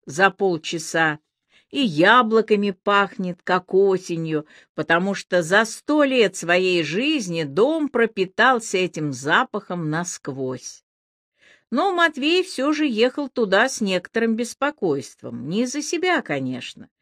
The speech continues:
Ему-то приходилось жить и не в таких условиях, которые наверняка были в крепком деревенском доме. А вот Никитка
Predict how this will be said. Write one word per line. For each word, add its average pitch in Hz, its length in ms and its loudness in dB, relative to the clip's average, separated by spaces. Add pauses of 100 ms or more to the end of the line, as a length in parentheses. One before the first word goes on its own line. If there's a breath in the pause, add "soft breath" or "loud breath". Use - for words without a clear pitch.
(360)
Ему-то 294 440 -2
приходилось 175 720 0
жить 160 340 -2
и 170 60 -6
не 156 100 -2
в 147 80 -14
таких 185 480 -4
условиях, 214 760 0 (300)
которые 180 440 0
наверняка 196 760 2
были 180 300 0
в 175 100 -12
крепком 180 600 0
деревенском 165 840 -2
доме. 160 420 -2 (760)
А 165 120 0
вот 220 220 0
Никитка 220 960 -2